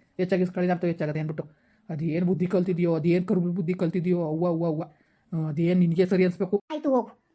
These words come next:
Speaker 2: ನನಗೆ ಸರಿನೇ, ನನಗೆ ಸರಿನೇ ಕಣಪ್ಪ. ಈಗೆಲ್ಲ ಗೊತ್ತಾಯ್ತಲ್ವ ಯಾರ್ಯಾರ ಪ್ಲಾನು ಅಂತ. ಈ ನನ್ನ ಮಗ ಅವ್ರ ಕಂಡ್ರೆ ಆಗ್ದವ್ದನು, ಆಗ್ದವ್ದ ನಂಗೆ ನಾಟಕ ಆಡ್ತಿದ್ದನು. ಇವಾಗ ಏನು ಬಾ ಮೈದನ್ ಹೋಗ್ಲದೇನು, ಎಡ್ತಿ ಹೋಗ್ಲದೇನು,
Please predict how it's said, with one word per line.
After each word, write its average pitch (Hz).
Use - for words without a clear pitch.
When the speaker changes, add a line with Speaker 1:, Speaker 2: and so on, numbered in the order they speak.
Speaker 2:
ನನಗೆ 294
ಸರಿನೇ, 247
ನನಗೆ 269
ಸರಿನೇ 277
ಕಣಪ್ಪ. 254
ಈಗೆಲ್ಲ 277
ಗೊತ್ತಾಯ್ತಲ್ವ 247
ಯಾರ್ಯಾರ 240
ಪ್ಲಾನು 247
ಅಂತ. 262
ಈ 269
ನನ್ನ 254
ಮಗ 254
ಅವ್ರ 285
ಕಂಡ್ರೆ 269
ಆಗ್ದವ್ದನು, 254
ಆಗ್ದವ್ದ 247
ನಂಗೆ 247
ನಾಟಕ 220
ಆಡ್ತಿದ್ದನು. 247
ಇವಾಗ 233
ಏನು 285
ಬಾ 226
ಮೈದನ್ 247
ಹೋಗ್ಲದೇನು, 277
ಎಡ್ತಿ 269
ಹೋಗ್ಲದೇನು, 277